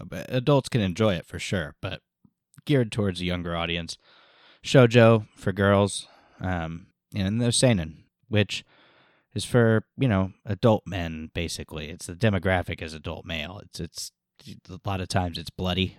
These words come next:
violent, good stuff. Drifters is one of those. It's from, uh, Hood's Drifters Studio. I assume studios specifically to make this anime. I don't know. It's wild. The whole thing's wild.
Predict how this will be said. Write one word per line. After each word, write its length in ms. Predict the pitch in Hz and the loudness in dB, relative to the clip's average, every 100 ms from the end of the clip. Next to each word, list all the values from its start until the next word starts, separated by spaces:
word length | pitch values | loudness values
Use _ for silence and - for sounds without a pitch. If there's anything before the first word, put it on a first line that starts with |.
| _ | _
violent, 460 | 92 92 95 95 - _ _ _ _ _ _ _ - | -2 0 2 0 -2 _ _ _ _ _ _ _ -6
good 120 | 107 | -4
stuff. 360 | - - - - | -4 -10 -14 0
Drifters 380 | 135 139 131 113 | 4 6 4 2
is 120 | 98 | 2
one 140 | 98 | 0
of 80 | 90 | 0
those. 300 | 76 - - _ _ _ - | -4 -8 -10 _ _ _ -4
It's 220 | 107 104 | -2 -2
from, 300 | - 117 107 | 6 6 8
uh, 320 | 104 98 95 92 _ - _ _ | 6 6 4 2 _ -20 _ _
Hood's 320 | - 131 117 92 | 6 6 6 2
Drifters 480 | 127 123 - 107 | 4 4 4 2
Studio. 580 | - - 117 131 135 143 139 _ _ _ _ _ _ _ _ _ | 2 2 4 6 6 4 -2 _ _ _ _ _ _ _ _ _
I 80 | 101 | -4
assume 400 | 85 - 90 82 - | -2 0 -2 -4 -10
studios 460 | - 87 85 82 78 _ _ | -8 -4 -4 -4 -8 _ _
specifically 600 | - - 85 - 85 85 | -12 -6 -8 -8 -10 -8
to 60 | 82 | -6
make 220 | 82 80 _ - | -8 -10 _ -12
this 140 | 80 | -8
anime. 360 | 85 85 80 76 - | -8 -8 -10 -12 -2
I 80 | |
don't 120 | 120 117 | 2 4
know. 180 | 90 - - | 2 -2 -6
It's 340 | 104 101 - | -4 -4 -4
wild. 340 | 98 92 78 123 _ | 0 0 -2 -10 _
The 80 | 95 | -2
whole 120 | 120 | 0
thing's 280 | 120 90 - | 0 -2 -2
wild. 280 | 92 80 | -6 -6